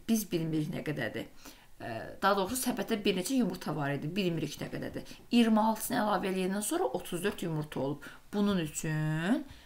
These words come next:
otuz dörddən iyirmi altı yumurtanı çıxırıq, tapırıq ki, görək əvvəlcə nə qədər imiş ki, üzərinə iyirmi altı qoyduqdan sonra otuz dörd olub.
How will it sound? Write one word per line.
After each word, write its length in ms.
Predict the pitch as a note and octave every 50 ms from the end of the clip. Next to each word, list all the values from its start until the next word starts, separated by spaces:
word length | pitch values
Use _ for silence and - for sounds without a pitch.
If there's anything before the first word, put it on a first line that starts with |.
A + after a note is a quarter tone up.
| - - - -
otuz 400 | - G3 F#3+ - - G3+ F3+ E3+
dörddən 640 | - F3 E3 F3 - - - F3 F#3+ F3 D#3 D#3+ - - - - - - - - - - - - - - -
iyirmi 300 | - F#3+ F3 D#3+ D#3+ D#3+
altı 340 | D#3+ D#3+ D#3 D#3 D3+ - -
yumurtanı 640 | F#3 F3 D#3+ D#3 D3+ D3+ D3+ - D3+ D3+ D#3 D#3 D#3
çıxırıq, 800 | - - - - - - E3+ F#3+ A3+ D4+ G4 F#4+ F4 G#3 E3+ - - - - - - - - - - - - - - - - - -
tapırıq 480 | - F#3 F3+ F3+ - - D4+ - - - -
ki, 140 | - - - - - - - - - -
görək 340 | - F3+ A3 B3+ B3+ B3+ - -
əvvəlcə 560 | F#3 F3+ F3 F#3+ G#3+ A#3 C4 C4 B3+ G3 F#3 F3
nə 120 | F3 E3 E3
qədər 360 | - - - - - F5 - F4+
imiş 280 | A#3 G3 F#3+ - - - -
ki, 120 | - D#3+ D#3 D#3 - - - - - -
üzərinə 640 | G#3 F#3 F3+ G#3 F#3+ F#3+ G3 F3+ F#3 - G#3+ A#3 A#3+ -
iyirmi 320 | F#3+ F3+ F3 F3 F3 E3+
altı 260 | E3+ E3+ E3+ - G3+ -
qoyduqdan 640 | - F#3 F3+ F3 F3 F3 E3+ - - - A3 A#3 A#3+
sonra 300 | A#3 - F3 E3 - -
otuz 420 | - - - - - D3 D3+ D3+ -
dörd 220 | D#3 D3+ C#3+ -
olub. 240 | - A2 C3 B2+